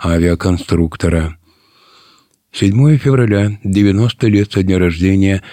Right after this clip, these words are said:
Константина Петровича Феоктистова, советского летчика-космонавта, героя Советского Союза, тысяча девятьсот двадцать шестой,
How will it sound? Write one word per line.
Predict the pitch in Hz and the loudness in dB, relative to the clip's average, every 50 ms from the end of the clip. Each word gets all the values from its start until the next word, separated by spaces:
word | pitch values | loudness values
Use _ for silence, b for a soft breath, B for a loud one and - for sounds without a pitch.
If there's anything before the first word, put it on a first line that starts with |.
| B B | B B
Константина | B - 101 - - - 95 90 87 - 110 113 110 104 | B -4 -4 -4 -2 -2 -2 -2 0 0 2 2 2 0
Петровича | 107 98 - 104 101 101 101 101 - - 98 | 0 -2 0 2 2 2 2 2 2 0 -4
Феоктистова, | - - 101 98 92 - - - 101 95 87 - - - 95 87 87 85 85 80 - _ b b b b b b b b b b b b b b b b b b b b b b b _ | -2 -2 -2 -2 -2 -2 -4 0 0 0 0 0 -2 -2 -2 0 0 -2 -2 -6 -10 _ b b b b b b b b b b b b b b b b b b b b b b b _
советского | - - 101 95 104 117 - - - 120 110 110 | -6 -2 0 2 2 0 0 -2 -2 0 2 2
летчика-космонавта, | 101 95 98 98 - - 101 - 104 98 - 104 - - 98 90 87 87 87 85 82 - - 92 85 82 - b b b b b | 2 2 2 0 0 -2 -2 -2 -2 -4 -2 -4 -4 -2 -2 0 0 0 0 -2 -4 -4 -4 -4 -4 -4 -6 b b b b b
героя | - 87 87 92 92 87 98 104 117 123 127 120 - - | -4 -2 0 0 2 2 2 2 4 2 2 0 -4 -8
Советского | - - 95 87 85 87 87 - - - 98 95 92 | -10 -4 -2 0 0 0 -2 -2 -2 -2 0 0 0
Союза, | - - 90 85 82 85 85 82 80 85 82 85 80 - b b b b b _ - | 0 -2 -2 0 0 0 0 0 0 -2 -2 -4 -6 -10 b b b b b _ -4
тысяча | - 101 90 - 95 - 98 | -2 -2 -2 -2 -4 -2 -2
девятьсот | 92 92 90 85 - - 92 87 | 0 0 0 -2 -4 -4 -6 -4
двадцать | 87 85 87 90 - - 92 - | -2 -2 -2 -2 -4 -4 -6 -6
шестой, | - - 82 - - - 110 117 120 113 - | -6 -10 -10 -8 -4 -2 0 0 0 -2 -6